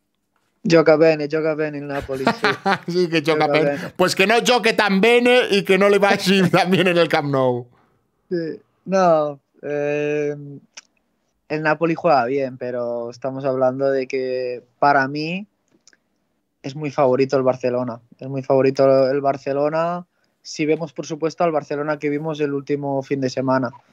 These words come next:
Speaker 1: Está claro que, que, bueno, es una eliminatoria y va a pasar lo que,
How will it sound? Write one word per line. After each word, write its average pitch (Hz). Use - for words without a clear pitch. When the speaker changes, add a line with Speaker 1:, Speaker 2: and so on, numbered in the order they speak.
Speaker 1:
Está 139
claro 139
que, 139
que, -
bueno, 135
es 131
una 139
eliminatoria 147
y 180
va 156
a 139
pasar 143
lo 143
que, 139